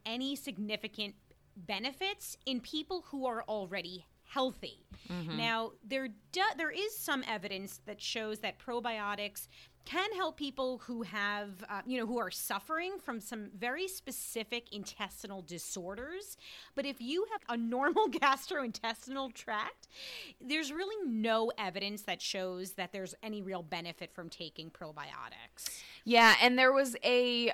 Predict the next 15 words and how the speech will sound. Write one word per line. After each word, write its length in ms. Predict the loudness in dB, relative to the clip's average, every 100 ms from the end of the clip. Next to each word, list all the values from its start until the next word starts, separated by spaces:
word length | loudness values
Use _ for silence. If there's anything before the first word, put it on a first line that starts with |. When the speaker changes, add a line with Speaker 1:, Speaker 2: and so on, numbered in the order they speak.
| 6
Speaker 2:
um, 640 | 10 10 10 6 -2 -8 -4 4
a 60 |
meta-analysis 1300 | 8 10 10 10 8 8 10 8 4 2 4 4 2 2
that 200 | 4 4
was 220 | 4 0 -2
performed 560 | -6 -4 2 4 4
in 100 | -2
twenty 400 | -6 -2 -2 -2
sixteen, 760 | -4 -4 -4 -8 -6 -2 -2 0
and 160 | -2
this 200 | -2 -2 0
actually 360 | 0 0 -4
looked 360 | -2 -2 -2 0
at 180 | 0 2
seven 840 | 0 4 4 6 4 2 -2 -8